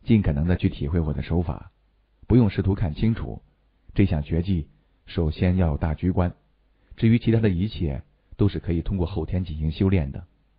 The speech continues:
淡淡的光芒闪烁，唐三脸上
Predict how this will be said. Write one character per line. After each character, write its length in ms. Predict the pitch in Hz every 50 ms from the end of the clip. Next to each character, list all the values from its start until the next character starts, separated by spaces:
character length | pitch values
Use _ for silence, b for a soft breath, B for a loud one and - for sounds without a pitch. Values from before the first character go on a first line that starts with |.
| _ _ _ _ _ _ _ _ _ _ _ _ _ _ _ _ _ _
淡 300 | - 196 185 165 143 135
淡 160 | 127 - 113
的 80 | 101 92
光 260 | - 143 175 180 170
芒 220 | 123 104 135 156
闪 240 | - - 80 60 64
烁， 260 | - 110 95 80 - b b b b b
唐 280 | - - 135 156 202 233
三 240 | - 214 208 220 185
脸 200 | 123 95 82 78
上 260 | - 110 90 85 -